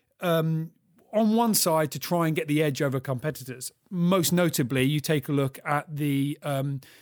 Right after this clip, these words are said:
new Zealand entry for the America's Cup when they were all on, you know, cycling pedestals as a way to sort of power the hydraulics. And that was a decision that had to be taken o-,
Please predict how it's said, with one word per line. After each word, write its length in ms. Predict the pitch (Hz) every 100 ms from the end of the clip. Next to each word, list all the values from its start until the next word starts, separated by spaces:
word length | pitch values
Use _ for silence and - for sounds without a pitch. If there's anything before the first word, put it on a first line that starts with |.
| - - - -
new 140 | 160
Zealand 380 | 147 220 226 214
entry 400 | 214 - 220 202
for 140 | -
the 80 | 165
America's 300 | 175 165 160
Cup 200 | - 175
when 100 | 165
they 140 | 156
were 160 | 156 156
all 260 | 165 156 156
on, 340 | 143 143 143
you 80 | 139
know, 140 | 107 -
cycling 420 | - 190 180 165
pedestals 560 | 208 214 - 226 202
as 100 | 151
a 40 | 139
way 140 | 151
to 60 | 139
sort 160 | 135
of 80 | 127
power 220 | - 180
the 100 | 165
hydraulics. 500 | 135 135 254 247 - - - -
And 160 | - 180
that 120 | 202
was 120 | 190
a 40 | 170
decision 340 | 160 202 156
that 60 | 160
had 100 | 151
to 60 |
be 60 | 143
taken 320 | 131 170 165
o-, 200 | 147 147